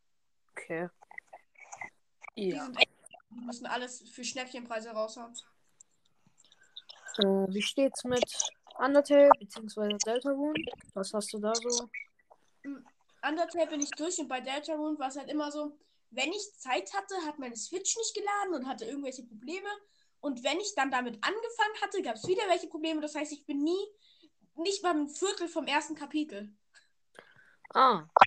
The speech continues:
Speaker 2: Das ist
Speaker 1: Ähm, ja, ich hab das zweite Kapitel letztens durchgespielt, will ich ja nicht spoilern, ne?
Speaker 2: Hm. Ich will jetzt erstmal das Quest durch, bevor ich mit Deltarune weitermache.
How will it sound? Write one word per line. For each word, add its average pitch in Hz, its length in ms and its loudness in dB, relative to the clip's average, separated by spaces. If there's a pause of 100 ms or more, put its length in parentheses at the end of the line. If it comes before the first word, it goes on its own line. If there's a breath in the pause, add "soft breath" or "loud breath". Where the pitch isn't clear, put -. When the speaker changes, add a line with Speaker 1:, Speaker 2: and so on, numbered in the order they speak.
(720)
Speaker 2:
Das 254 160 -12
ist 233 160 -4
Speaker 1:
Ähm, 220 260 -2
ja, 190 240 10
ich 190 120 -2
hab 214 120 -8
das 208 220 -2
zweite 220 340 8
Kapitel 269 500 0
letztens 269 480 4
durchgespielt, 277 640 0
will 185 140 -2
ich 185 100 0
ja 170 100 4
nicht 175 240 4
spoilern, 226 560 2 (120)
ne? 190 240 -8 (1000)
Speaker 2:
Hm. 220 220 -20 (1900)
Ich 302 220 -2
will 320 80 6
jetzt 285 180 4
erstmal 285 420 2
das 220 200 -6
Quest 247 260 -4
durch, 240 120 -6
bevor - 320 8
ich 240 160 -6
mit 220 140 -8
Deltarune 226 440 -6
weitermache. 226 500 -6